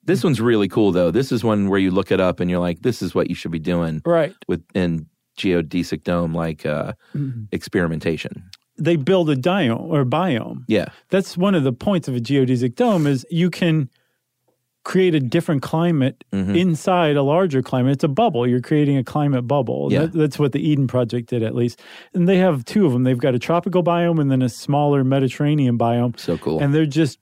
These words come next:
Speaker 2: beautiful. Lots of amazing plants and waterfalls and just great stuff. Apparently, it's a wonderful tourist attraction.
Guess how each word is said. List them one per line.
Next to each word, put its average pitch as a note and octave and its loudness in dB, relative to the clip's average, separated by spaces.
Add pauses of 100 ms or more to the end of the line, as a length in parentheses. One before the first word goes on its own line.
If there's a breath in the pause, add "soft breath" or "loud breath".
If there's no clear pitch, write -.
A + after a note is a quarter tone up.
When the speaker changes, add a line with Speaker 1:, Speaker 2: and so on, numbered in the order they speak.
(160)
Speaker 2:
beautiful. D3+ 0
Lots C3+ 0
of B2 -2
amazing C3 0
plants F#3 0
and C3 0
waterfalls D#3 2
and C3 0
just B2+ -2 (500 soft breath)
great F#3+ 0
stuff. D#3+ 0 (340 loud breath)
Apparently, F3+ 2
it's C3+ -2
a C#3+ 4
wonderful C#3+ 0
tourist D3+ 0
attraction. B2+ -6